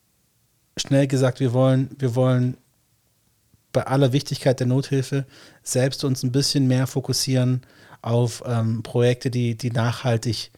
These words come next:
Kindern helfen. Also das heißt, die Kids mehr in die Position der Selbstermächtigung bringen, ja, die sie mehr sozusagen mit einer positiven Attitüde,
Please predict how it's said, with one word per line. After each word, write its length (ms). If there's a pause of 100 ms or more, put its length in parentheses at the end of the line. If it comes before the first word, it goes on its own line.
(140)
Kindern 260
helfen. 360
Also 180
das 100
heißt, 300 (400)
die 60
Kids 320
mehr 200
in 80
die 80
Position 640
der 100
Selbstermächtigung 880
bringen, 340
ja, 180
die 240
sie 140
mehr 260
sozusagen 680 (500)
mit 200
einer 340 (100)
positiven 540
Attitüde, 480